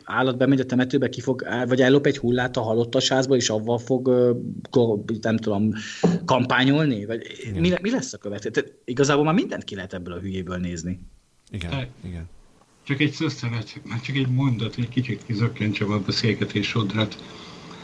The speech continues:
Speaker 3: A tegnapi, mm,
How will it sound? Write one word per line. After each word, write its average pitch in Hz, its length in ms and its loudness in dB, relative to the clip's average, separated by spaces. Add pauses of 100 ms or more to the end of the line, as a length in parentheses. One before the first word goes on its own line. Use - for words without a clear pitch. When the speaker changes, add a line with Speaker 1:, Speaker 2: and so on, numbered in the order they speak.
(320)
Speaker 3:
A 127 120 6 (380)
tegnapi, 127 600 6 (480)
mm, 117 640 2